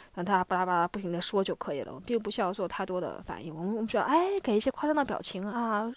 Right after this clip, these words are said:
或者是说我们假装在听。他们其实拿他们来这里面，第一可能是为了应酬，第二其实就是为了发泄他们心中的一些东西。他们其实并不需要你能听懂，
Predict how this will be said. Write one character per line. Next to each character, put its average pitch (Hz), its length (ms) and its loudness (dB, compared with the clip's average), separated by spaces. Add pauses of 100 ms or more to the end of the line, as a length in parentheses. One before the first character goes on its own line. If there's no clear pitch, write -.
(120)
或 254 100 4
者 220 60 4
是 240 100 -4
说 247 120 4
我 202 120 4
们 190 140 -2
假 - 120 -2
装 160 120 -2
在 190 160 -2
听。 170 260 -8 (640)
他 - 120 4
们 330 100 12
其 226 160 6
实 202 460 2
拿 165 140 -2
他 196 80 0
们 214 100 0
来 175 60 2
这 220 120 0
里 180 140 -4
面， 123 280 -6
第 214 180 -4
一 233 60 -2
可 196 120 -4
能 - 80 -4
是 196 120 2
为 220 100 4
了 214 100 0
应 240 200 0
酬， - 260 -6
第 202 120 -2
二 180 120 2
其 185 140 -6
实 190 40 -6
就 196 120 -2
是 185 40 2
为 175 80 0
了 - 80 -6
发 190 220 0
泄 - 400 -4
他 - 140 -10
们 180 120 -6
心 208 220 -6
中 196 180 -6
的 143 120 -8
一 127 80 -10
些 160 180 -8
东 160 180 -8
西。 - 320 -10 (160)
他 247 120 0
们 190 100 0
其 214 100 -2
实 202 80 -2
并 233 160 2
不 208 120 -2
需 175 140 0
要 180 140 2
你 165 80 -6
能 - 120 -8
听 233 180 -8
懂， - 160 -6